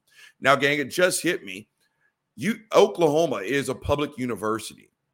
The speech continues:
I'm not gonna lie. If my daughter was on that damn team and she, uh, decided that, you know what? Atheism. Yeah, I just don't believe in this stuff. It'd be one thing if Grace and the other girls, you know, were talking about God and Jesus.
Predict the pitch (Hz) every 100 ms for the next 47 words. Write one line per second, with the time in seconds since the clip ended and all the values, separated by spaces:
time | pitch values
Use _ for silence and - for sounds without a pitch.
0 | - 160 214 214 175 156 143 - - _
1 | - 120 131 175 165 156 170 156 151 151
2 | 151 151 147 147 147 131 147 151 151 113
3 | 113 107 - 123 139 127 _ _ _ _
4 | - 127 131 123 123 143 143 151 143 135
5 | 120 131 147 185 - - _ _ - _
6 | _ _ _ - 170 - 151 117 - _
7 | - 160 123 131 143 170 160 156 180 147
8 | 107 104 - 87 - - _ _ _ _
9 | _ _ _ _ _ _ _ - 214 247
10 | 233 160 160 165 151 117 78 - _ _
11 | _ - 151 143 - 117 131 143 160 -
12 | - 139 131 139 135 - 143 139 143 151
13 | 135 - 151 135 127 123 135 135 139 135
14 | 123 127 127 131 120 117 135 147 160 156